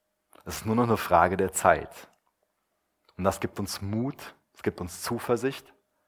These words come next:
das gibt uns Kraft und das stärkt unser Vertrauen in Jesus. Diese Perspektive brauchen wir, wenn wir diesen Samstag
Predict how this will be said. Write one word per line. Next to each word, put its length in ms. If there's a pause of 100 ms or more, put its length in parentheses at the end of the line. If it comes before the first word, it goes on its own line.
(340)
das 160
gibt 220
uns 180
Kraft 540 (840)
und 80
das 180
stärkt 540
unser 220
Vertrauen 680 (100)
in 140
Jesus. 640 (2000)
Diese 160
Perspektive 640
brauchen 560
wir, 240
wenn 180
wir 80
diesen 280
Samstag 680